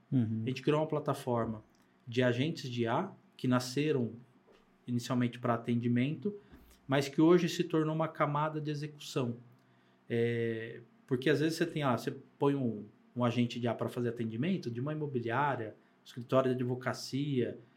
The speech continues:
Speaker 2: é, de uma clínica, e muitas vezes ele faz o primeiro atendimento, faz o agendamento, explica o serviço, faz o trabalho de venda, mas tem muita coisa que é operacional,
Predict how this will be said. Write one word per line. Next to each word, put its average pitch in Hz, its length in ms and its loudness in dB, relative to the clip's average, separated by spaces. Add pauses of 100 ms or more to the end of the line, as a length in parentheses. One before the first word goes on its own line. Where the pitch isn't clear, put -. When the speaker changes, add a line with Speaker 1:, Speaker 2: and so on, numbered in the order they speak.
(280)
Speaker 2:
é, 110 880 -4 (100)
de 120 80 -2
uma 123 160 4
clínica, 131 760 0 (460)
e 131 80 2
muitas 151 400 2
vezes 165 240 4
ele 139 120 2
faz 127 260 4
o 127 40 0
primeiro 123 260 0
atendimento, 139 680 0
faz 127 280 4
o - 20 4
agendamento, 123 800 2
explica 151 400 -6
o - 20 -2
serviço, 131 540 -2
faz 139 220 -2
o - 20 -12
trabalho 123 380 0
de 120 80 -6
venda, 175 400 -2 (500)
mas 147 160 2
tem 170 140 0
muita 180 200 2
coisa 180 240 2
que 180 120 -2
é - 20 2
operacional, 180 840 0